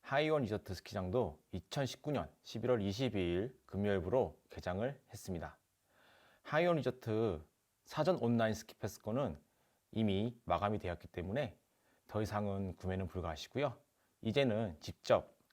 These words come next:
스키 패스권 데스크를 방문해서 현장 구매를 하셔야 합니다. 그래서 오늘은 하이원 리조트 스키 패스권 구매 시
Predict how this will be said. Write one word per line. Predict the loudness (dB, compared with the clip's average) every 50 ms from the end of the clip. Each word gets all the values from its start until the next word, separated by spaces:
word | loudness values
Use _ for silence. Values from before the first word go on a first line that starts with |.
| _ _ _ _ _ _ _ _ _
스키 | -16 -16 -14 -6 -2
패스권 | 0 0 0 0 -2 0 2 4 4 2 0 -2 -6
데스크를 | -6 -8 -8 -8 -6 -4 -2 -2
방문해서 | -2 -2 -2 -2 -2 -2 -2 0 -2 -2 -2 -6 -14 _ _ -10
현장 | -6 -4 0 2 2 2 2
구매를 | 2 0 2 2 2 2 0 0 -4
하셔야 | -8 -10 -8 -4 -2 0 2 2 2 0 -2 -8 _ _ _ _
합니다. | -4 -4 -2 -2 -2 -6 -8 _ _ _ _ _ _ _ _ _ _ _ -20 -20 -20 -20 -20 -20 -20 -12 0
그래서 | 6 8 10 12 12 12 12 12 12 10 6 0 -12 -20 -20 -20 -20 -20 -20 _ 0
오늘은 | 4 6 6 8 8 8 8 6 2 -4
하이원 | -2 2 4 6 6 6
리조트 | 6 6 4 4 4 4 4 4 4 2
스키 | -2 -6 -4
패스권 | 0 0 0 0 0 0 0 2
구매 | 2 4 2 2 2
시 | 2 2 2 2 0 -4